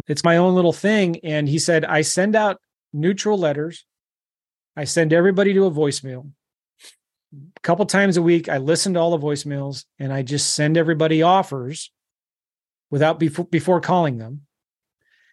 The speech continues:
And, um, then I follow up with them. I send them a, s-,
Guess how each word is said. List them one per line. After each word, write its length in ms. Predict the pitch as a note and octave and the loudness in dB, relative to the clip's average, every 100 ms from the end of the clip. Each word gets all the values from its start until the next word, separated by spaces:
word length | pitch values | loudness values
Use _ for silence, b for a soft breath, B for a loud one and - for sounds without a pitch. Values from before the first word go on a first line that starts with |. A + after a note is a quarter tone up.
| _ _ | _ _
And, 380 | D3 C#3+ C#3+ D3 | -2 2 4 2
um, 320 | - C#3+ C#3 | 0 0 0
then 100 | D3 | 2
I 80 | D3 | 0
follow 400 | C#3+ E3+ E3 F3 | 2 4 4 4
up 160 | A3 F3 | 2 0
with 120 | B2+ | -4
them. 360 | B2+ C3+ C#3+ - _ - | -4 -8 -10 -16 _ -10
I 100 | C#3+ | -6
send 280 | - D#3+ D#3 | 0 2 2
them 160 | D3+ | 0
a, 280 | D#3+ D3 C#3 | -2 0 0
s-, 240 | C3 - | -2 -6